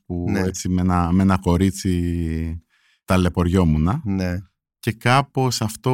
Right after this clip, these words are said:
Speaker 1: μ, διαβάζοντάς το, μου τέριαξε με, με αυτό που
Speaker 2: Ναι.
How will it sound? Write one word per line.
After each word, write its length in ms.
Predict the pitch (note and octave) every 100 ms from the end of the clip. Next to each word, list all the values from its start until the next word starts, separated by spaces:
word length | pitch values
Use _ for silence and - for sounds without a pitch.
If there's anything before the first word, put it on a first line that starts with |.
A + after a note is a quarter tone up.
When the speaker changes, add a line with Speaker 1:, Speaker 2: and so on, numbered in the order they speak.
| B2+ B2 B2 A#2+ A#2 A2+
Speaker 1:
μ, 420 | A2+ A2 G#2+ G#2 -
διαβάζοντάς 880 | G#2 F#2+ G#2+ A2 F2 G#2+ A#2+ -
το, 240 | - G#2+ G#2
μου 220 | G2+ F#2+
τέριαξε 680 | - A2+ A2+ A#2 G#2+ - A2
με, 520 | G2+ G#2 G2 F#2+ F#2+
με 120 | F#2+ F#2
αυτό 260 | - G2+
που 280 | G2+ G2 F#2+
Speaker 2:
Ναι. 220 | G2 F2+